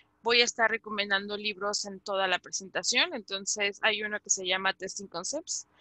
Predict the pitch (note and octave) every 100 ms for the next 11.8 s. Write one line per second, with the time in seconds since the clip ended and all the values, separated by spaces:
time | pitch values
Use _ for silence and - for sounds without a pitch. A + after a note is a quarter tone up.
0 | - - _ F#3 A3 D#4+ C#4+ C4 A#3 A3+
1 | D#4+ _ _ _ _ _ - - G#3 G3+
2 | - G3+ G#3+ A3+ G#3 G3+ F#3+ F#3+ G#3 G#3
3 | G3 G3 G#3 G3 G3 - - G3+ - G#3
4 | G3+ - E3+ - G3+ - F#3+ - F#3+ F#3
5 | F#3+ F#3+ - _ F#3+ F3+ - A3 G#3+ A3+
6 | A#3+ C4+ - A#3 A3 G#3 G#3+ G3+ A3 -
7 | _ - - - A#3+ B3+ C4+ C4+ - A3+
8 | A3 G#3 G#3 G3+ A3+ A3 B3 - G#3 G3+
9 | G3+ G#3 G#3 G#3 A3 G#3+ G#3+ G#3 G#3 -
10 | _ _ _ - G3+ F#3+ C#3+ F3 A3 G#3
11 | G3+ G3 - F#3 F3+ F#3 F3+ F3+